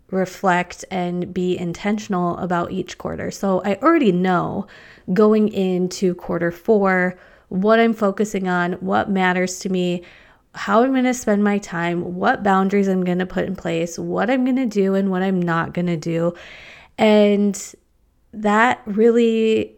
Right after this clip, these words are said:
led me to thinking about these three things that have truly helped me. And I don't say this for over exaggeration, but these three things have changed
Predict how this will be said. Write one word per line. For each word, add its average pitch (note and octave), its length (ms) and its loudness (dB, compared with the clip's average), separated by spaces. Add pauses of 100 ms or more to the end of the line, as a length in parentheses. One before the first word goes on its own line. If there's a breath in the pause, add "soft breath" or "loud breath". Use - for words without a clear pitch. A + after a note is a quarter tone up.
(140)
led G3 400 0
me G#3+ 160 4
to G3+ 200 -2
thinking A3 500 -2
about F3+ 680 0
these A3+ 540 -2
three G#3 320 0
things G#3 680 -2 (560 soft breath)
that G#3 220 2
have F#3+ 240 -2
truly A#3+ 880 0 (340)
helped G#3+ 480 -2
me. F#3+ 240 4
And G3 260 -4 (120)
I F3+ 320 -4
don't A3 400 -2
say G#3 260 0
this G#3+ 380 -2 (480 loud breath)
for G3 760 0 (180)
over G3+ 320 2
exaggeration, G3 800 0
but F#3+ 240 -2
these A3+ 260 -2
three A3+ 380 -2
things G#3+ 640 0
have G3 220 -8
changed G3 760 -2